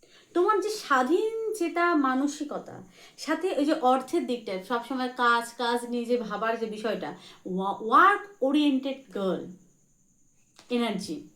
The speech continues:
সবকটাই গার্ল। তো তোমার এই, এই কাজ, কাজের বিষয়টা, তার প্রবল পরিমাণে, মানে, এই যে ওয়া-, ওয়ার্ক ওরিয়েন্টেড যে একটা ব্যাপারটা, মানে, সব সময় কাজ নিয়ে ভাবো, মানে, নিজেকে যে ব্যালেন্স করো, তো তোমার এই জিনিসটা তার খুব ভালো লাগে,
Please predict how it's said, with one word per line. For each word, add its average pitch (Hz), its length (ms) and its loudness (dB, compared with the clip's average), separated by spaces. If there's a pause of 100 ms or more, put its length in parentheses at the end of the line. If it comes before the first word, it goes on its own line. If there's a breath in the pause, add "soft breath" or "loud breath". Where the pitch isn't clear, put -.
(280)
সবকটাই 359 600 0
গার্ল। 190 320 -2 (720 loud breath)
তো 302 80 -6
তোমার 349 260 6
এই, 320 420 4 (160 loud breath)
এই 294 80 2
কাজ, 302 480 0
কাজের 277 400 0
বিষয়টা, 254 500 -4 (240)
তার 254 120 -6
প্রবল 247 400 0
পরিমাণে, 277 440 -2 (260 loud breath)
মানে, 277 120 0
এই 277 100 0
যে 277 80 2
ওয়া-, 226 720 4
ওয়ার্ক 254 340 2
ওরিয়েন্টেড 220 500 0
যে 226 80 -4
একটা 202 240 -6
ব্যাপারটা, 175 400 -6
মানে, 214 140 -10
সব 240 280 -8
সময় 247 260 -4
কাজ 226 260 0
নিয়ে 233 220 -2
ভাবো, 226 240 -6
মানে, 294 280 -4 (240 loud breath)
নিজেকে 285 280 2
যে 294 80 2
ব্যালেন্স 233 560 -2
করো, - 220 -10 (180)
তো 285 100 -4
তোমার 294 320 -4
এই 311 200 2
জিনিসটা 302 340 4
তার 294 120 -4
খুব 269 220 -6
ভালো 175 200 -4
লাগে, - 320 -12